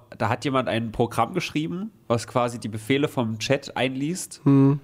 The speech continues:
Speaker 1: Das wurde dann leider in der Hälfte ein bisschen abgeändert, da wurde es dann demokratisch gemacht, da ist nicht, das war dann nicht mehr so geil.
Speaker 2: Hm.
Speaker 1: Da wurde dann quasi, okay, welcher, welcher Befehl wurde in den letzten zehn Sekunden das letz-, das häufigste Mal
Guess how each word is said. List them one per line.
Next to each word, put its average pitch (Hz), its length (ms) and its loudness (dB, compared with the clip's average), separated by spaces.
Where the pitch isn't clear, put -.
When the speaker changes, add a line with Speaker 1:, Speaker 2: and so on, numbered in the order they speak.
Speaker 1:
Das - 160 -2
wurde 147 180 4
dann 139 140 2
leider 135 280 2
in 131 80 -2
der 123 100 2
Hälfte 139 280 2
ein 131 60 -2
bisschen 123 240 -2
abgeändert, 139 480 2
da 120 100 4
wurde 123 160 2
es 113 80 -2
dann 117 140 0
demokratisch 123 640 0
gemacht, 98 280 -4
da 95 100 0
ist 110 160 -2
nicht, 104 160 -12
das - 200 -2
war 101 100 0
dann 101 100 -4
nicht 131 140 -2
mehr 101 140 2
so 95 100 -4
geil. 92 340 0
Speaker 2:
Hm. 131 340 6
Speaker 1:
Da 104 80 2
wurde 110 180 4
dann 110 140 0
quasi, 110 380 0
okay, 113 260 0
welcher, 110 500 4
welcher 113 220 2
Befehl 113 320 0
wurde 107 160 0
in 101 60 -6
den 104 100 0
letzten 110 300 0
zehn 117 180 0
Sekunden 110 420 -2
das 107 140 -2
letz-, 110 340 0
das 107 200 -2
häufigste 123 580 0
Mal 110 300 2